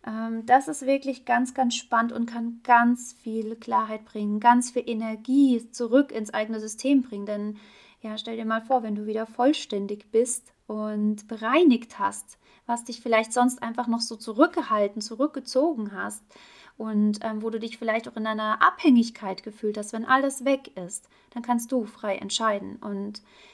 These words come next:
diese Freiheit leben zu können, ich entscheide mit allem, was ich bin,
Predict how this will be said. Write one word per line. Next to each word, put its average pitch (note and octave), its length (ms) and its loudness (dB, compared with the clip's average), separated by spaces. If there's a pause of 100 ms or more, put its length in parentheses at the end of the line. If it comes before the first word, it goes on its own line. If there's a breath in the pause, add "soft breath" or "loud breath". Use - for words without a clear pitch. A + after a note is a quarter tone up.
(120)
diese A#3 220 -2
Freiheit A#3+ 600 6
leben A3+ 340 0
zu G#3 160 -12
können, G#3 460 -10
ich A#3+ 380 -4 (260)
entscheide G#3+ 520 0
mit G3+ 220 -8
allem, G#3+ 280 -2
was G#3 200 -8
ich - 280 -12
bin, G#3 260 0